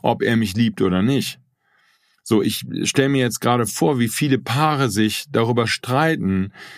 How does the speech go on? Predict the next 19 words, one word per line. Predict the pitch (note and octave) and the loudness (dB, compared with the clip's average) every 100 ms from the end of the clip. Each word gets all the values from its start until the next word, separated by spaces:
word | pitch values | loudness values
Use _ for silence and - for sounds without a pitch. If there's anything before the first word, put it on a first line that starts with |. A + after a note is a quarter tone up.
| - - - | -20 -6 0
dass | B2 | 0
sie | - | 2
sich | A#2+ A#2 | 0 2
nicht | B2+ B2+ | 0 0
mehr | B2 G#2+ | 0 2
geliebt | A2 B2+ E3 - | 2 0 -2 -4
fühlen. | - F#2+ E2 | 0 0 2
Aber | E2+ G2+ | -2 0
sie | A2 | 2
reden | A#2 C3 B2 | 2 2 2
überhaupt | A2 A#2 C3 | 0 0 0
nicht | A#2 G#2+ | 0 0
über | G#2 | 0
Kriterien, | G#2 F#2 - D#3+ A2 C2 - - _ _ _ _ _ _ _ | -2 -4 0 0 0 -4 -10 -16 _ _ _ _ _ _ _
sondern | - A2 A2 G#2 G2+ | 0 2 4 2 0
über | A2+ A2+ | 0 2
einen | A2 G#2+ | 2 2
wilden | B2+ A2+ G2 | 2 0 -2
Quatsch. | - B2 - - | 0 -2 -2 -8